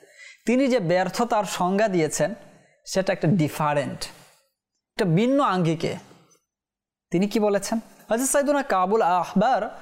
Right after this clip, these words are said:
রহমাতুল্লাহ তাআলা আলাই বলেন, "যদি তোমরা দেখতে চাও যে ব্যক্তির মৃত্যুর পর তার জন্য আল্লাহ পাকের নিকট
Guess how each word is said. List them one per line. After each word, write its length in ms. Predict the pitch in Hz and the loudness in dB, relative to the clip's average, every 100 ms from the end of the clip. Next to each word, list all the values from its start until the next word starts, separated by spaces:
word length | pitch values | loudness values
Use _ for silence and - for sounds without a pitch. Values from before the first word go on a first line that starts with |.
| - | -6
রহমাতুল্লাহ 580 | 170 185 233 233 247 233 | -4 0 0 0 2 0
তাআলা 240 | 226 185 160 | 2 0 0
আলাই 240 | 156 175 | 0 0
বলেন, 360 | 147 143 165 247 - - - - - - | 2 2 0 -4 -12 -20 -20 -20 -4 2
"যদি 240 | 190 277 | 2 2
তোমরা 340 | 311 302 294 240 | 2 2 2 2
দেখতে 420 | 175 175 - 240 | 0 -2 -2 -2
চাও 260 | 180 170 | 2 2
যে 340 | 160 156 151 - - - - 151 | 2 2 0 -2 -12 -20 -2 0
ব্যক্তির 680 | 196 247 - - 202 220 - - - | 2 -2 -6 0 2 2 -2 -8 0
মৃত্যুর 520 | 165 220 226 - 262 | 2 2 -2 -2 0
পর 300 | 233 175 180 190 | 2 2 2 0
তার 240 | 190 185 | -2 0
জন্য 300 | 175 247 247 | 0 0 2
আল্লাহ 400 | 254 185 180 214 | 0 0 0 0
পাকের 300 | 226 233 254 | -2 -2 0
নিকট 300 | 233 226 240 | 2 2 -2